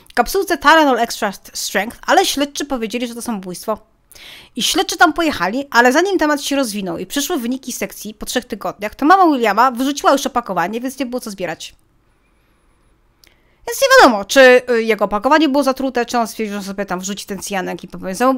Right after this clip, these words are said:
Nie ma, nie mam pojęcia. Jeszcze było coś takiego. E, ale wiecie, tych zatruć, za, za, zatruć zaczyna być coraz więcej. Ludzie,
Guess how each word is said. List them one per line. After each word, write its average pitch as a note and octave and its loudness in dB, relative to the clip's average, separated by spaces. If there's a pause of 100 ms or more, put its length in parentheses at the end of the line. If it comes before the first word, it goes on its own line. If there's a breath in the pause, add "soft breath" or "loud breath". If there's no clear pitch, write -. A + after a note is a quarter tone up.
Nie C4+ 2
ma, C#4+ 0
nie B3+ 4
mam B3+ 2
pojęcia. F#3+ -4 (540)
Jeszcze A3+ 0
było B3 -2
coś A3+ -6
takiego. G3+ -6 (920 loud breath)
E, A3 4 (160)
ale D4+ 6 (260)
wiecie, A3 0 (220)
tych B3 0
zatruć, F#4 2
za, A#3 0
za, A#3+ 0
zatruć F4 0
zaczyna C#4 0
być B3+ -4
coraz A#3+ 0
więcej. G3+ -2 (440)
Ludzie, C4 -4